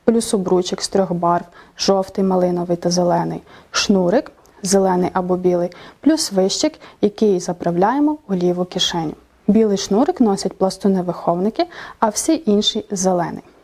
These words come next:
Зелені шорти або штани, в залежності від сезону,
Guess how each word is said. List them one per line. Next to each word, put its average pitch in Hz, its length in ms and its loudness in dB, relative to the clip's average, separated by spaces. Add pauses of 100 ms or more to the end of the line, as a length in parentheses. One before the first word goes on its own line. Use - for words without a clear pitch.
(120)
Зелені 196 460 2
шорти 269 560 0
або 196 240 -2
штани, 233 360 2 (380)
в - 60 -4
залежності 233 600 2
від 220 180 0
сезону, 208 480 2